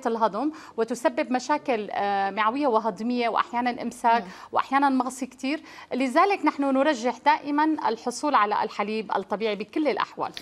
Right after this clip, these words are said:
Speaker 2: طيب دكتورة، أيضًا هناك أمهات يعانين من أنه عندما ترضع لفترة خمسة عشر دقيقة من كل ثدي، بعد ذلك ابنها أو ابنتها،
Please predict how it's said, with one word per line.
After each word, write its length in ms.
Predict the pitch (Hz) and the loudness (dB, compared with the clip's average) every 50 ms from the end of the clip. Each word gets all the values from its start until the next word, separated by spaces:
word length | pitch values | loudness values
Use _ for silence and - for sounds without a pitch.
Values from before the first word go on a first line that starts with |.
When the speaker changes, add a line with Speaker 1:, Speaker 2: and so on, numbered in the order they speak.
| - - - | -16 -10 0
Speaker 2:
طيب 160 | - 226 - - _ - - 269 - | 0 0 0 0 _ -18 -14 -4 2
دكتورة، 420 | 254 277 - - 330 339 349 302 | 2 2 4 4 4 6 6 4
أيضًا 420 | 359 403 349 403 392 359 311 311 311 | 4 4 4 2 2 2 0 0 2
هناك 280 | 302 311 330 370 359 _ - - 277 262 | 2 4 2 2 0 _ -4 0 2 2
أمهات 540 | 254 254 254 277 269 285 311 311 - - | 4 4 2 2 2 2 -2 -2 0 2
يعانين 420 | 277 233 240 254 254 269 302 285 269 | 4 6 6 6 4 0 -2 -2 -2
من 180 | 254 240 233 | -2 -2 -2
أنه 380 | - 254 285 285 285 285 285 262 - - - - - - - - | -4 -6 -4 -2 2 2 2 2 0 -4 -16 -18 -18 -12 -2 0
عندما 420 | 247 294 330 277 320 302 302 285 | 0 2 4 4 4 4 4 0
ترضع 580 | 294 - 311 339 320 254 262 277 277 233 226 226 | 2 2 2 2 2 6 6 6 8 8 6 4
لفترة 580 | 233 233 233 233 226 - 277 - - 269 262 - | 4 4 2 2 2 0 -2 2 4 2 2 2
خمسة 360 | - - 262 269 - 285 254 - | 0 -2 -2 0 0 -2 2 6
عشر 360 | 226 220 233 - 269 233 214 | 6 6 6 6 4 4 4
دقيقة 440 | 208 208 - - 240 240 240 226 208 | 4 4 2 4 2 2 2 0 -2
من 140 | 208 202 | -2 -4
كل 220 | - - 240 240 240 | -2 2 2 2 2
ثدي، 300 | - - 240 220 226 240 | 2 0 0 2 2 4
بعد 400 | 208 269 311 302 330 311 240 208 - | 4 6 6 6 4 4 2 2 4
ذلك 540 | 254 262 254 240 226 226 233 233 - - - | 6 6 8 8 6 6 2 2 0 2 4
ابنها 600 | 269 262 277 269 240 226 214 226 220 214 220 226 | 4 6 6 2 2 0 -2 0 2 2 4 4
أو 240 | - - 208 - - | 4 2 2 2 0
ابنتها، 600 | 208 185 214 254 247 - - - 226 214 226 226 | -2 0 0 0 0 -2 -2 0 2 2 2 2